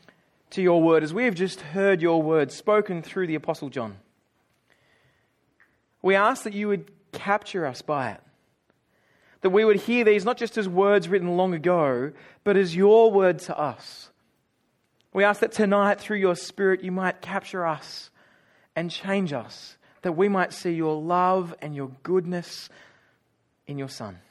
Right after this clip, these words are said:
Pray this in Jesus' name. Amen. There's something really attractive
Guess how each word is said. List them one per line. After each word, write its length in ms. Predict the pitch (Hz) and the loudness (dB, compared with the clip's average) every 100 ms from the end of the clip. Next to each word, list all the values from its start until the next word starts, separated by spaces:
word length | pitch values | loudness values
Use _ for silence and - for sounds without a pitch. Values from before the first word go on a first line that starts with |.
| _ _ _ _ _ _ - - | _ _ _ _ _ _ -20 -10
Pray 200 | 160 143 | -6 -6
this 180 | 131 | -6
in 100 | 135 | -8
Jesus' 320 | 117 117 113 101 | -8 -8 -8 -12
name. 240 | 98 92 _ _ _ _ _ 104 | -16 -18 _ _ _ _ _ -16
Amen. 300 | 101 98 90 _ _ _ _ _ _ _ _ _ _ _ _ _ _ _ _ - - _ _ _ _ _ _ | -14 -14 -18 _ _ _ _ _ _ _ _ _ _ _ _ _ _ _ _ -20 -20 _ _ _ _ _ _
There's 180 | 233 233 | 2 4
something 340 | 254 302 349 - _ _ - | 2 0 -2 -4 _ _ -12
really 540 | 165 208 269 269 254 214 | -2 2 4 6 4 0
attractive 840 | 196 - 233 214 - 143 131 175 | -4 -2 -2 -2 -2 -4 -4 -4